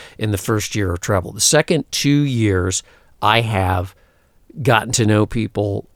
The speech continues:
and I have grown to, to appreciate the deep connections that you forge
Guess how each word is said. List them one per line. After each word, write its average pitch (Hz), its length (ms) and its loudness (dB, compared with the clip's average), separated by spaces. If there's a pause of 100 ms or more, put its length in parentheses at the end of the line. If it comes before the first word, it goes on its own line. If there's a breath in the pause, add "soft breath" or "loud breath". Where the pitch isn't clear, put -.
and 98 160 -2
I 92 140 -2
have 92 440 -4 (1400)
grown 117 720 2 (120)
to, 98 340 -2
to 104 240 0
appreciate 120 760 -2 (180 loud breath)
the 110 120 -2
deep 127 320 0
connections 107 640 0 (300 soft breath)
that 117 300 2
you 113 100 -4
forge 110 640 0